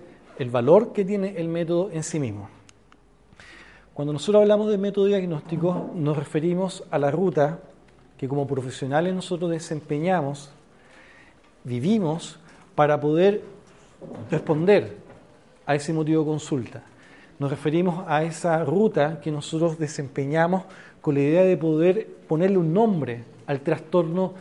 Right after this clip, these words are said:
que estamos viendo. Y es aquí cuando yo les digo si aprender de patología o de diagnóstico no es un memorice.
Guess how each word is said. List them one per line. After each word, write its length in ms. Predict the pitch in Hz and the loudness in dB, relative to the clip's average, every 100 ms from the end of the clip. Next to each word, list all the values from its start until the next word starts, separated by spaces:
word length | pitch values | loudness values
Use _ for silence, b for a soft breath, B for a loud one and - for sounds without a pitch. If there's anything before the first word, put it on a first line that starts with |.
| B - | B -10
que 100 | 156 | -4
estamos 300 | 180 170 156 | -2 -2 2
viendo. 360 | 190 131 110 - - - B B B B B B | 2 2 -4 -12 -20 -20 B B B B B B
Y 100 | 160 | 4
es 60 | 175 | 4
aquí 180 | 165 | 4
cuando 340 | 214 220 214 202 | 4 4 6 4
yo 380 | 185 208 214 214 | 6 6 8 6
les 160 | 180 | 4
digo 440 | 170 202 208 214 214 | 2 2 4 4 2
si 300 | - 175 208 | -2 -2 -2
aprender 560 | 156 160 165 175 208 | -4 -4 0 4 4
de 140 | 202 185 | 4 4
patología 560 | 175 156 139 - 202 | 4 0 -4 0 0
o 80 | 165 | 2
de 80 | 156 | 2
diagnóstico 480 | 156 165 196 196 165 | 2 2 -2 -2 -2
no 200 | 156 175 | 0 0
es 280 | 208 - - B B B B B _ _ _ _ _ - - _ - | -2 -6 -18 B B B B B _ _ _ _ _ -20 -20 _ -4
un 140 | 175 | 0
memorice. 500 | 180 180 233 - 104 | 2 4 2 0 -10